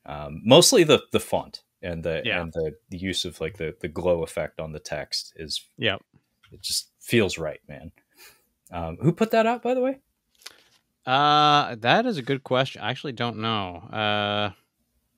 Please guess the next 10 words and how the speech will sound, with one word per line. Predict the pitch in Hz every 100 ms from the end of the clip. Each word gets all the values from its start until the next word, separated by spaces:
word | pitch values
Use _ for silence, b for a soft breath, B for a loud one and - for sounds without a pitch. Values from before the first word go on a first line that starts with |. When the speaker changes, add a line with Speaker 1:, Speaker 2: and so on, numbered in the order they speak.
| _ _ _
Speaker 2:
Cinedigm. | - - - - - 165 151 113 104 95 92 90 87 - _ _ _ _ -
Speaker 1:
Wow. | 76 147 104 - _ _ _ _ _ _ _ _ _ -
Never | 110
Speaker 2:
Yeah. | 113
Speaker 1:
heard | 151
of | 120
'em. | 73 _ _ _ _ _ _ _ _ _ _ _ _ _ _ _ _ _ _ 1017 1017 1047 _ _ _ _ _ _ _ _ -
Speaker 2:
Very | 113 113
Speaker 1:
Okay. | 104
Speaker 2:
interesting. | 85 - 101